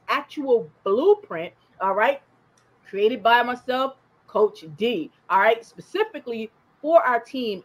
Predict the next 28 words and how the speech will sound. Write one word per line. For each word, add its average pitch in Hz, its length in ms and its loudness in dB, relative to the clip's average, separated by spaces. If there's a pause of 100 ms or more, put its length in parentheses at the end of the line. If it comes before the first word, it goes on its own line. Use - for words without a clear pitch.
A 233 140 -6
M 226 100 -4
A 214 140 -2
V 196 180 -4
I 190 120 -2
P. 165 340 -16 (420)
And 226 380 0 (100)
with 214 240 2
this 349 200 -6
blueprint, 247 540 -6 (200)
it's 220 180 2
gonna 247 240 0
allow 233 200 2
you 254 120 -4
to 226 100 -6
know 202 180 2
exactly 277 720 -6
what 180 440 4 (120)
to 294 80 -10
do 175 340 -8 (280)
each 233 320 -8
day, 180 340 -2 (120)
know 214 180 0
exactly 214 800 -2 (140)
how 370 300 0
to 392 100 -2
do 262 320 0
it, - 220 -4